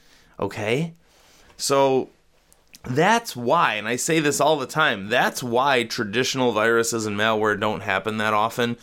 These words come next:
because the bad guys realize as long as they get a bumper sticker and as long as they, they are approved by the government and by Apple, they can get away with making malware, okay? So, so that's the situation we're in, folks, all right?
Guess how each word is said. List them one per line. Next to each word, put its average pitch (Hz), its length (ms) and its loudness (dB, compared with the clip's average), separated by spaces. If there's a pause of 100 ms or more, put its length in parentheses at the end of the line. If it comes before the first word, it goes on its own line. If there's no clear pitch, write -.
(320)
because 117 340 0
the 107 60 -6
bad 113 260 2
guys 120 300 2
realize 110 480 2
as 101 100 -8
long 113 240 2
as 113 120 -2
they 113 120 2
get 110 140 2
a 107 40 -2
bumper 113 340 0
sticker 107 680 2
and 101 480 -2 (360)
as 107 160 -2
long 120 260 2
as 113 120 0
they, 117 260 2
they 113 160 2
are 107 140 2
approved 110 460 -2
by 104 160 2
the 101 80 -2
government 110 480 0
and 107 260 -2
by 92 160 0
Apple, 117 480 -2 (260)
they 117 160 0
can 117 220 -2
get 107 120 0
away 110 280 2
with 107 220 -2
making 101 360 -2
malware, 107 640 -4
okay? 101 500 -4 (500)
So, 127 420 2
so 139 200 -2
that's 147 340 -4
the 262 120 -6
situation 170 760 0
we're 113 140 2
in, 123 160 2
folks, - 560 -8
all 101 140 -4
right? 104 340 -4